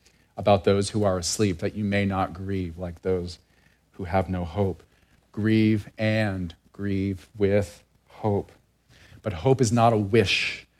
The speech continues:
for what might happen. It's not positive thinking. It's not a bumper sticker. Read, uh, back in, uh, chapter four, verses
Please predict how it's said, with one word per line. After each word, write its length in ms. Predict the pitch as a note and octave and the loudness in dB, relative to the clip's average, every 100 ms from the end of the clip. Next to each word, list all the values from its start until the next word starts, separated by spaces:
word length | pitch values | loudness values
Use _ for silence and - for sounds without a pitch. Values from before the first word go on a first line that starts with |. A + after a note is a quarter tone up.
| _ _ | _ _
for 100 | G#2 | -2
what 200 | A2 G2+ | -2 0
might 400 | G2+ G#2 A2+ - | 0 0 -2 -6
happen. 480 | - G#2 - F2 F2 | -6 -4 -2 -4 -6
It's 180 | - | -4
not 300 | A#2 G#2+ - | 0 0 -2
positive 540 | - - A2+ G#2+ G2+ F#2 | -10 2 2 4 0 -6
thinking. 360 | - A2 G2 | -4 -4 -4
It's 160 | F2+ - | -8 -4
not 140 | G#2 | 0
a 40 | G2+ | 2
bumper 300 | G2+ A#2+ G#2+ | 4 2 2
sticker. 460 | - F#2+ - F2 - - - - | -2 -6 -8 -12 -14 -20 -20 -8
Read, 500 | G#2+ B2 B2 A2 F2+ G2 | 2 6 6 4 2 4
uh, 360 | G#2 G2+ F2+ F2+ - _ _ | 6 6 4 -2 -14 _ _
back 240 | A2+ A#2 | 2 4
in, 260 | G#2 G2 F2+ | 2 0 -2
uh, 120 | G#2 | -6
chapter 260 | G#2 A2+ G#2 | 2 2 2
four, 440 | F#2 A2+ A2+ G#2+ - - - _ | 2 6 8 6 0 -16 -20 _
verses 500 | A#2+ A#2 A2+ G2+ - | 2 4 4 0 -2